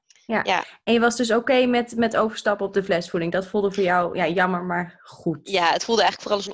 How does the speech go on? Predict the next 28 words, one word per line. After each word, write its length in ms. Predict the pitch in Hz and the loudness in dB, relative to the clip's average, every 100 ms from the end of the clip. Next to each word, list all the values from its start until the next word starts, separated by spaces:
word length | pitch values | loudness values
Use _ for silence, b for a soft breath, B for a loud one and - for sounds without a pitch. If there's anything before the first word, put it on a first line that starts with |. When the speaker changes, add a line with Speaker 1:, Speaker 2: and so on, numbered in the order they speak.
| 170 | -12
Speaker 2:
opluchting 320 | - - 165 | -14 -16 -10
op 60 | 147 | -6
dat 120 | 165 | -6
moment. 340 | 160 180 262 B B B _ | -8 -16 -18 B B B _
Ik 100 | 180 | -6
ben 120 | 180 | -4
hem 80 | 180 | 0
wel 200 | 175 185 | 2 0
toen 200 | 190 185 | -2 -10
's 120 | - | -6
ochtends 320 | 202 - 262 | -6 -6 -12
nog 140 | 254 240 | -14 -6
blijven 320 | 220 220 214 | -2 -2 -4
voeden, 500 | - 220 220 247 240 - | -14 -16 -14 -16 -18 -18
tot 180 | 185 | -16
hij 80 | 185 | -14
een 60 | 180 | -14
maand 140 | 185 | -14
of 60 | 175 | -12
drie 200 | 175 170 | -8 -8
was. 160 | 170 | -10
Toen 140 | - 147 | -14 -14
wilde 160 | 165 143 | -14 -14
hij 100 | 139 | -20
niet 120 | 139 | -20
meer. 220 | 135 131 | -20 -20
Nou, 160 | 143 139 | -20 -20
oké, 260 | 139 135 | -20 -20